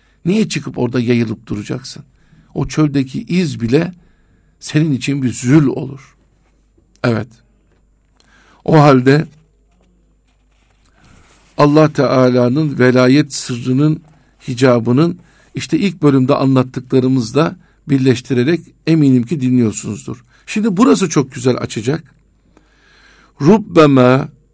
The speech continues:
اطلعك على غيب ملكوته وحجب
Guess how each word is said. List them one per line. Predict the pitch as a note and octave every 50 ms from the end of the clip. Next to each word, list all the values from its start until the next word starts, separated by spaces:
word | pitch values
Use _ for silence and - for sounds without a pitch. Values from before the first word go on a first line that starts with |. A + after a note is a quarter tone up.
| - D3 D3
اطلعك | C3+ C3 D3+ F3 F#3+ F3+ - C#3+ C3 C3 - C3+ B2 -
على | C#3 D3+ D3 C#3 C3 B2+ B2 A#2 A#2 A#2 - - - - - B2 A2+ A2+
غيب | C#3+ F#3 G3 F3 C3+ C#3 C3 B2+
ملكوته | B2+ B2 B2 B2 A#2+ A#2+ - - F3 F3+ F3 - E3+ C#3+ D#3 E3+ F3+ F3 _ _ _ _ _ _ _ _ _ _ _ _ _ _ _ _ _ _ _ _ _ _ _ D#3
وحجب | D3+ D3+ - - G3 G3+ E3 E3 D#3+ C3